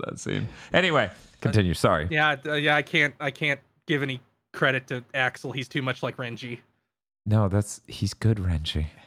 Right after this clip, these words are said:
Speaker 2: No, he's not. He jobs exactly as much. Remember that part where Xemnas just in-, um, immolates him, just shoots him to death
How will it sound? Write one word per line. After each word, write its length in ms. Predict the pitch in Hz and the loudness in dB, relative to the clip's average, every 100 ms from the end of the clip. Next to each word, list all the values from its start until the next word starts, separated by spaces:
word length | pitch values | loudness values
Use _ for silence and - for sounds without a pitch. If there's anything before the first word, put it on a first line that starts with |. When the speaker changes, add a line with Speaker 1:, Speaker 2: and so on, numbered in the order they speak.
| - _ _ _ _ _ _ _ _ _ - - | -20 _ _ _ _ _ _ _ _ _ -12 -6
Speaker 2:
No, 200 | 202 196 | 0 0
he's 200 | 196 185 | 0 -2
not. 420 | 202 202 190 175 | 2 4 4 4
He 120 | - 196 | 0 2
jobs 420 | 208 196 185 - | 6 6 4 -2
exactly 500 | 170 214 202 214 208 | 0 4 4 2 -2
as 120 | 190 | 0
much. 260 | 208 202 196 | 2 2 2
Remember 220 | 208 208 | 0 2
that 200 | 214 196 | 0 0
part 300 | - 214 - | 2 0 2
where 220 | 202 196 - - _ - | 0 0 -2 -20 _ -20
Xemnas 600 | - - 180 220 214 220 | -18 -14 2 4 4 2
just 240 | - 220 - | 0 -2 0
in-, 200 | 202 165 - | 0 2 2
um, 220 | 190 - | 2 2
immolates 640 | 208 208 208 214 226 - | 4 6 6 4 0 -2
him, 240 | - 240 247 | 0 0 0
just 180 | 196 - | -6 -10
shoots 360 | - 214 214 | -2 -2 0
him 160 | - 226 | -2 0
to 80 | 214 | 0
death 260 | 196 220 | -2 -4